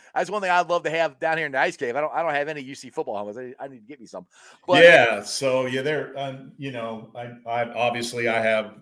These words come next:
Speaker 2: an inside track to get some of 'em, but they're not, they're not easy to get, and s-, particularly the older ones are really
Speaker 1: Right.
Speaker 2: harder to find. And um, yeah, so, yeah, I've got, uh, I think nine or, nine or ten of them now, and, um,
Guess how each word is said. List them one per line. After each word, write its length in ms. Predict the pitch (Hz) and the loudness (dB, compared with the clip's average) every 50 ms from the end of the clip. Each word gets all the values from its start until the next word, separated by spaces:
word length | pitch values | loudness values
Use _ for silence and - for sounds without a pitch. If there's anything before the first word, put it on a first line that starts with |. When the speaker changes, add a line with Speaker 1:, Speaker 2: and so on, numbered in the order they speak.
| _ - | _ -18
Speaker 2:
an 120 | 117 107 117 | -14 -10 -8
inside 360 | 117 113 - 127 120 110 113 | -8 -8 -4 -4 -6 -6 -4
track 260 | - 127 123 117 - | -2 0 0 0 0
to 60 | 110 | -2
get 180 | 98 110 107 - | -8 -10 -8 -8
some 240 | - 127 123 117 107 | -8 -6 -6 -4 -4
of 160 | 98 95 95 | -4 -4 -6
'em, 140 | 101 104 101 | -8 -10 -6
but 200 | 104 101 101 - - - - - _ _ _ _ - | -6 -6 -6 -6 -12 -20 -20 -20 _ _ _ _ -14
they're 80 | 113 117 | -8 -4
not, 340 | 143 160 165 156 - - - - - | -2 0 0 0 -2 -6 -12 -6 -4
they're 100 | 120 123 | -2 0
not 220 | 135 143 151 143 | 0 0 0 0
easy 240 | 139 139 131 - 120 113 | 0 -2 -2 -4 -4 -6
to 80 | 120 | -6
get, 460 | 117 117 123 120 110 107 110 - - - | -2 0 2 4 4 2 0 -4 -8 -16
and 280 | 107 107 104 104 107 | -14 -12 -12 -10 -10
s-, 200 | 107 - - - - | -10 -12 -12 -16 -16
particularly 480 | - 117 120 127 - 117 110 110 110 | -14 -4 -4 -4 -2 -2 -4 -4 -4
the 140 | 104 110 107 | -6 -4 -2
older 240 | 110 117 120 113 107 | 0 0 0 0 -2
ones 460 | 101 104 104 104 101 101 - - - _ - | -4 -6 -8 -8 -10 -12 -12 -14 -16 _ -14
are 160 | 104 101 101 | -12 -12 -10
really 240 | 101 107 113 107 101 | -8 -8 -6 -6 -6
Speaker 1:
Right. 80 | 101 110 | -4 -4
Speaker 2:
harder 240 | 107 104 104 101 95 | -4 -4 -4 -6 -6
to 60 | 98 | -8
find. 600 | - - 110 107 107 104 95 95 92 90 90 90 | -12 -12 -12 -10 -10 -10 -10 -12 -14 -14 -16 -18
And 180 | 90 90 87 87 _ _ _ _ _ _ _ _ _ _ _ _ _ 98 | -20 -20 -20 -20 _ _ _ _ _ _ _ _ _ _ _ _ _ -16
um, 260 | 98 95 95 92 92 98 | -14 -14 -14 -14 -12 -4
yeah, 340 | 117 143 170 175 165 131 123 | 2 4 6 8 8 6 6
so, 360 | - - 143 131 127 110 107 | 4 4 2 2 2 2 -2
yeah, 260 | 120 127 113 104 110 | -2 -2 -2 0 -2
I've 100 | 117 123 | 0 2
got, 380 | 156 156 156 151 147 - - 147 | 4 4 4 4 2 -2 -4 -4
uh, 260 | 135 127 127 123 127 123 | -2 -2 -2 -4 -6 -6
I 40 | |
think 180 | - 175 151 113 | -6 -8 -8 -6
nine 360 | 127 127 131 139 139 139 139 131 | -6 -4 -2 0 0 0 0 2
or, 180 | 127 127 123 | 0 0 0
nine 220 | 120 135 147 147 135 | -2 -4 -4 -4 -4
or 80 | 120 | -4
ten 220 | 117 135 127 127 123 | -2 -2 -2 -2 -2
of 100 | 113 110 | -2 -4
them 120 | 107 101 | -4 -6
now, 360 | 101 98 101 98 101 104 101 95 | -4 -6 -6 -4 -6 -8 -10 -10
and, 160 | 90 90 90 - _ _ _ _ _ _ _ _ _ _ _ _ | -12 -16 -20 -20 _ _ _ _ _ _ _ _ _ _ _ _
um, 300 | 87 95 95 95 95 92 | -20 -20 -20 -20 _ _